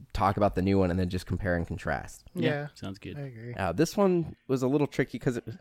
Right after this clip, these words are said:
Speaker 1: it was two parts. So two parts that we, we wanted to cover this back,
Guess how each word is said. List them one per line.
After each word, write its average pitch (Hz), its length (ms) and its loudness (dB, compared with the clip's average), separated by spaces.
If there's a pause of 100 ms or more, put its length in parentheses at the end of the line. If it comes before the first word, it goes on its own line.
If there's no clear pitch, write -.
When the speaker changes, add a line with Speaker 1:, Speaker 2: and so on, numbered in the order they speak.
(120)
Speaker 1:
it - 80 0
was 113 160 2
two 151 320 6
parts. - 560 0 (880)
So 98 440 4 (300)
two - 180 -2
parts 117 340 2
that 104 120 4
we, 98 720 -2 (220)
we 131 80 4
wanted 151 220 8
to 131 80 2
cover 117 260 4
this 101 220 0
back, 95 360 0